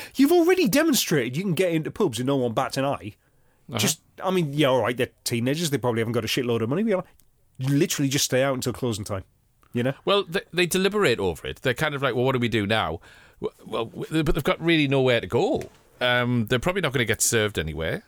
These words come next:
Speaker 2: But yeah, you would just stay out to let. But then again,
Speaker 1: Apart
Speaker 2: two
Speaker 1: from
Speaker 2: females.
Speaker 1: every pub between Brent Cross and, uh, Boreham Wood.
Speaker 2: Uh-huh.
Speaker 1: Yes.
Speaker 2: Uh-huh.
Speaker 1: <laughs> I do like how we're spending far more time on this than what's supposed to be the main plot thread.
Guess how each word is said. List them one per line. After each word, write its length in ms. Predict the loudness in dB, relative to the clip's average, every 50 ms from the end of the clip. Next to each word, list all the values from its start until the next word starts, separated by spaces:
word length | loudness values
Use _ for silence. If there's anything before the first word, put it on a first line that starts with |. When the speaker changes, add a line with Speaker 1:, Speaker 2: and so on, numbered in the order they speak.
| _ _ _ _ _ _ _
Speaker 2:
But 160 | -2 -2 -2 -2 -2
yeah, 160 | -2 -2 -2
you 160 | -2 -2 -2
would 140 | -2 -2 0
just 180 | -2 0 0 0
stay 200 | 0 2 2 2
out 140 | 2 0
to 100 | 0 0
let. 120 | 0 0 2
But 120 | 2 2
then 120 | 2 2 2
again, 400 | 2 2 0 0 0 -2 -2 0
Speaker 1:
Apart 220 | 2 4 4 4
Speaker 2:
two 60 | 6 6
Speaker 1:
from 100 | 4 4
Speaker 2:
females. 260 | 4 4 4 4 6
Speaker 1:
every 160 | 6 4 4
pub 420 | 4 4 4 4 2 0 -2 -2
between 380 | 0 0 0 2 4 4 4 4
Brent 240 | 4 2 2 2 0
Cross 480 | 0 0 0 2 2 0 0 -2 -4 -10 _ _ _ _ _ _ _ -20 _ _ _ _ _
and, 280 | 0 2 2 2 2 2
uh, 120 | 2 2
Boreham 340 | 4 4 2 2 4 2 2
Wood. 160 | 2 0 0 -4 _ _ _ _ -12 -6 -4
Speaker 2:
Uh-huh. 200 | -2 0 0 -2 -4 -6 -12 -20 -20 _ _ _ 0 2
Speaker 1:
Yes. 300 | 4 4 4 2 0 -4 _ -6 -4 -4
Speaker 2:
Uh-huh. 360 | -4 -2 -4 -4 -4 -2 -4 -6 -6 -10 -20 -20 -20 -20 -20 _ _ _ _ -14 -8 -6 -4 -2 -2 -2 -2
Speaker 1:
<laughs> 80 | -2 -2
I 40 | 0
do 200 | 2 4 4 4
like 200 | 4 4 4 4
how 100 | 4 4
we're 100 | 4 2
spending 320 | 2 2 2 4 4 2
far 220 | 2 2 2 4 4
more 140 | 4 2 2
time 260 | 2 2 2 2 2
on 120 | 2 2
this 340 | 2 2 2 0 -2 -6 -8 _ _
than 200 | -2 0 0 2
what's 180 | 2 0 0 -2
supposed 340 | -2 -2 0 0 0 2 0
to 60 | 0
be 60 | 0
the 80 | 0 2
main 240 | 2 2 2 0 0
plot 220 | 0 -2 -2 -2
thread. 340 | -4 -4 -4 -4 -4 -4 -8